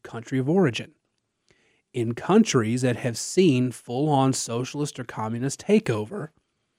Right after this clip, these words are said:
and tons of people are fleeing those regimes, they are coming to America for something different, something more free. And then they turn around and see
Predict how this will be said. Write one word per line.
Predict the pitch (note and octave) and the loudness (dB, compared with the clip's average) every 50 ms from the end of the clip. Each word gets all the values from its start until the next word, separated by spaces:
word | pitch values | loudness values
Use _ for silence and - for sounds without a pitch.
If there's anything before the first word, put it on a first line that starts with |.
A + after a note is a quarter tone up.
| _ _ _ _ _ _ _ _ _ _ - | _ _ _ _ _ _ _ _ _ _ -8
and | C3 B2 A#2 A2+ A#2 | -6 -4 -4 -6 -8
tons | - - - D#3 E3 F#3 F#3+ D#3+ F3+ | -8 -2 2 6 6 6 8 6 6
of | E3 - - | 4 2 2
people | - E3 D#3 - D3+ | 0 0 0 2 2
are | B2+ B2 B2+ | 2 2 0
fleeing | A#2+ - - - C3+ C#3 D3 D3+ D#3+ D#3+ D#3 C#3+ | 0 -2 -8 -6 0 2 6 6 8 6 6 6
those | C#3+ C#3+ D3 D3 B2+ B2+ | 6 6 6 6 6 6
regimes, | C3+ B2+ A2+ C#3+ E3+ G#3 G3 D#3 C3+ C3+ C3 - | 4 2 4 4 6 8 8 8 6 6 4 4
they | C#3 C3 | 4 2
are | B2 | 2
coming | A#2+ - - D#3 E3 G3 G3 F3+ | 2 -2 -8 -6 -2 0 0 0
to | - - - C#3 | 0 -2 -4 -2
America | B2 B2 C3 E3 G#3+ G#3 E3+ - D3+ B2+ | -2 0 0 0 0 -2 -2 -2 -4 -4
for | - - C#3 | -4 -6 -8
something | A#2+ - - B2+ A#2 A#2 - B2 A#2 A#2 A#2+ | -8 -8 -10 -10 -12 -12 -12 -12 -14 -12 -6
different, | A2+ E3+ D3+ - C#3+ A#2+ A#2 - | -4 -4 -2 -2 -4 -6 -6 -8
something | - B2+ A#2+ A#2 C#3 C3 B2+ A#2+ | -10 -10 -10 -8 -8 -8 -6 -6
more | A#2 A2+ A2+ A2+ | -6 -6 -8 -8
free. | - - _ G3+ G#3+ G3+ C#3 A2+ A2 - _ _ _ _ _ _ _ _ | -12 -8 _ 2 4 4 4 2 -2 -8 _ _ _ _ _ _ _ _
And | - D#3 D3+ D3 | -2 2 2 4
then | C#3+ C#3+ | 4 4
they | C3+ B2 | 2 0
turn | A#2+ - - - - B2+ | -2 -6 -8 -6 -2 0
around | F#3+ F3+ D#3 C3+ B2 A2+ A2+ B2+ B2+ - | 2 4 4 4 4 2 0 -2 -4 -6
and | C#3 C3 B2+ A#2 | -8 -8 -6 -8
see | - - - G#3 G#3+ G3 D#3 C3+ C3+ C3+ | -8 -10 -6 -2 0 2 2 2 0 -2